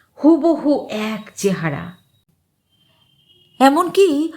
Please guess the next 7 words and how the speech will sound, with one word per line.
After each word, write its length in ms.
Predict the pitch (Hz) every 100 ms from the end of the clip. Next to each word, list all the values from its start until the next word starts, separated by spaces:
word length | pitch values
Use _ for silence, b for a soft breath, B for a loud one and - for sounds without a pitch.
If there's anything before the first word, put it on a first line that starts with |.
| B _
অসংস্কৃত 1300 | 247 294 302 - 311 311 311 - 330 320 320 262 220 226 B B 180
দাড়ি 500 | 233 208 220 269 233
গোঁফের 600 | 170 226 226 277 277 185
মাত্রা 640 | 151 190 185 - 240 226
পর্যন্ত। 760 | - 170 165 180 160 - - - _ _ _ _ _ _ _ _ _ -
চোখাচোখি 680 | 220 214 208 208 214 214
হতেই 680 | 196 160 180 240 240 185 185